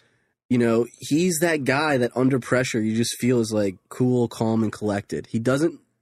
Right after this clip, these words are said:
at least he doesn't show that his feathers get ruffled. You know, even when he dealt with the racism and the lies and the stuff that's being spread about him, he still doesn't get reactive, which is so hard to do when you're under that much scrutiny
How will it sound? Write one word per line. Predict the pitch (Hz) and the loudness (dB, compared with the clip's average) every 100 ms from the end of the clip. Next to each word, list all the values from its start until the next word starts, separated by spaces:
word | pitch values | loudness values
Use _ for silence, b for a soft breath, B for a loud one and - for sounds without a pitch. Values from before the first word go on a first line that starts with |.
| - | -2
at | 131 | 0
least | 175 - | 0 0
he | |
doesn't | 170 156 131 | 0 0 -4
show | - 147 139 | -2 0 0
that | 123 113 | 0 0
his | 110 - | -2 -2
feathers | 113 117 113 | 0 0 0
get | 110 104 | -2 -2
ruffled. | 107 104 110 98 95 b b b b | -2 -2 -4 -4 -6 b b b b
You | 110 | -2
know, | 107 | 2
even | 123 156 151 | 2 2 2
when | |
he | 139 | 2
dealt | 117 117 113 | 2 2 2
with | 110 - | 0 -2
the | |
racism | 101 107 110 - 113 110 113 | 0 2 2 2 0 2 0
and | 104 | 0
the | 101 | -2
lies | 98 104 107 110 | -2 -2 0 -2
and | 110 107 | 0 -2
the | |
stuff | - 131 123 | 0 0 -2
that's | 113 | -2
being | 113 110 | 0 0
spread | - 117 | 0 0
about | 104 113 151 | 2 0 0
him, | 135 113 113 b b b b | 0 -2 -4 b b b b
he | 139 135 | 0 0
still | - - 170 185 175 | -2 -2 0 2 2
doesn't | 139 117 139 151 139 | 0 0 0 2 0
get | 117 131 | 0 0
reactive, | 123 110 127 160 98 85 | 2 0 0 -4 -4 -4
which | 104 - | -6 -2
is | 117 - - | -2 -2 0
so | 156 185 147 | 2 2 2
hard | 147 156 143 | 0 0 0
to | 113 | -4
do | 107 160 151 110 110 _ _ _ | -2 0 2 0 -6 _ _ _
when | 127 127 | 2 4
you're | 120 117 | 4 2
under | 127 123 120 | 0 2 2
that | 110 123 131 | 2 2 0
much | 117 | -2
scrutiny | - - 127 131 95 73 | -4 -2 0 0 -2 -6